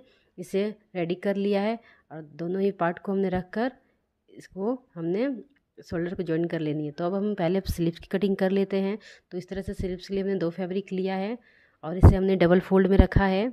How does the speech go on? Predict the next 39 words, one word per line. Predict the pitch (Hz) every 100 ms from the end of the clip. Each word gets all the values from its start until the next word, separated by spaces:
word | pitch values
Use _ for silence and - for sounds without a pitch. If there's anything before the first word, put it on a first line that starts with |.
| - -
तो |
फैब्रिक | 156 170 160 190
को | 214
हमने | 220 220
डबल | 180 185
फोल्ड | 185 202 202
में | 202
रख | 196 214
लेनी | 202 208 208
है | 208 269 302 _ _ _ _ _ _ _ _ - _ _ _ - _ -
और | 185 190
अपने | 180 190 220
यहाँ | 262 202 180
पे | 202
हमने | 202 202
स्लीव्स | - 180 180 -
की |
लेंथ | 208 170 190 190 - 175
एट | 170
इंच | 190 180
पे | 196
रखा | 190 202
है | 196 220 269 _ - _ -
और | 165
इस | 180 -
तरह | 185
से | 180 220
जो | 185 175
स्लीव्स | - 175 175
की | - 180
विड्थ | 160 175 -
है | 208
वो | 202 175
हमने | 180 185
नाइन | 175 151 165
इंच | 170
पे | - 190
रखा | 185 190
है। | 185 214